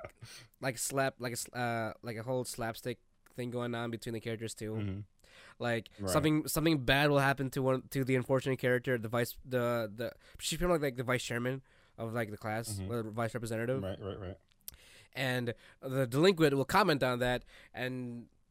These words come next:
Speaker 1: and the vice rep will be like, "Who are you calling unfortunate?" And she'll, like, literally, like, head dive into her as she's yelling that out, because that's her thing. That's, like, her, that's her general response to being called out as unfortunate.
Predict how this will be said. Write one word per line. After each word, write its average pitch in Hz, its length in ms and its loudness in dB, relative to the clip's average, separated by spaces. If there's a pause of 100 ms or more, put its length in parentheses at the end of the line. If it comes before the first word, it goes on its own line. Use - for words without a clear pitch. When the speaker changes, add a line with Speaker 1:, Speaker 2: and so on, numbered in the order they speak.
(240)
Speaker 1:
and 135 180 4
the 131 60 4
vice 135 260 4
rep 135 120 4
will 139 80 4
be 131 80 4
like, 123 200 2
"Who 160 80 0
are 175 40 2
you 170 80 0
calling 156 280 0
unfortunate?" 143 440 0
And 113 100 -2
she'll, 139 100 2
like, 123 220 2
literally, 165 600 10 (680)
like, 127 340 -2
head 170 400 4
dive 151 480 6
into 143 340 0
her 120 160 0
as 123 240 -2
she's 120 280 -2
yelling 113 240 2
that 104 180 -2
out, 104 160 -2
because 110 160 -4
that's 135 180 2
her 117 80 -4
thing. 120 240 0
That's, 117 220 0
like, 127 140 0
her, 117 260 2 (340)
that's 120 200 0
her 131 100 4
general 120 340 6
response 113 520 2
to 107 240 -2 (260)
being 117 240 2
called 113 340 2
out 113 220 2
as 113 140 0
unfortunate. 101 640 -6